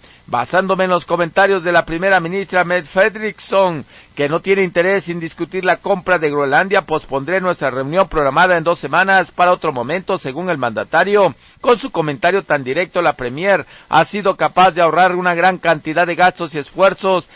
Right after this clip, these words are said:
Le agradezco eso y espero reprogramar la reunión en algún momento del futuro, fue lo que dijo.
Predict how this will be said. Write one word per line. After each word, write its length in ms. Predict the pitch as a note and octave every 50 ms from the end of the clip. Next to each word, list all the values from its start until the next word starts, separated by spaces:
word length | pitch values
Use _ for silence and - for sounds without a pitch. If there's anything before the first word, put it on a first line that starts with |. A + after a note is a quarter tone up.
| - - -
Le 80 | G3
agradezco 580 | A3+ A#3 A3 G#3 F3+ F#3+ G3 - - - E3 F#3+
eso 220 | G#3+ G3+ - F#3
y 60 | D#3 C#3
espero 360 | C3 - - F3 F#3+ F#3+ F3
reprogramar 640 | E3 E3 - F#3 G3 F#3 F#3 D#3 D3+ E3+ F3 F3
la 140 | E3+ D#3+ D3
reunión 440 | C3 B2+ A#2+ C3+ E3 F#3+ G3 F#3 F3 -
en 160 | G#3 G#3 G3
algún 280 | E3+ C#3 C3 E3 E3+
momento 480 | E3 D3+ B2+ B2 C3 C#3 C#3 - C#3 C#3
del 160 | C#3 D3 C#3+
futuro, 480 | - - B2+ A#2+ - - F#3+ A3 G#3 D3+
fue 140 | A2 C#3 C#3+
lo 140 | C#3+ C3
que 100 | - G#2
dijo. 540 | G2 A2+ C#3 - - E3+ F#3 F#3+ F3+ D#3 A2+